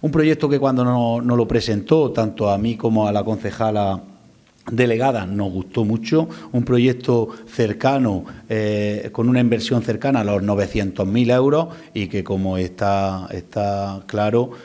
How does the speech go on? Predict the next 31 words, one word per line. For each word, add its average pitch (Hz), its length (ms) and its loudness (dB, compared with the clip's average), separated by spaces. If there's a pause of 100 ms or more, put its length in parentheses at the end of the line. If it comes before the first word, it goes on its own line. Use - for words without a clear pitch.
(120)
al 101 160 -2
ser 110 300 0
un 104 100 0
proyecto 104 600 0
a 98 120 0
realizar 101 540 -2
dentro 101 280 -4
de, 98 460 -4
de 110 160 -8
suelo 110 320 -2
público, 123 360 0
de 92 100 -2
dependencias 101 760 -2 (280)
municipales, 113 840 2 (260)
pues 113 240 2
tendremos 98 440 0
que 98 260 0
afrontar 95 540 -2
su - 180 -6
redacción 95 580 -2
y 92 60 -4
su 95 160 -6
posterior 101 460 -4
puesta 110 240 -2
en 95 80 -2
marcha 104 300 -2
desde 117 180 2
el 107 80 0
ayuntamiento, 92 640 -4 (260)
algo 117 380 2
que 98 420 0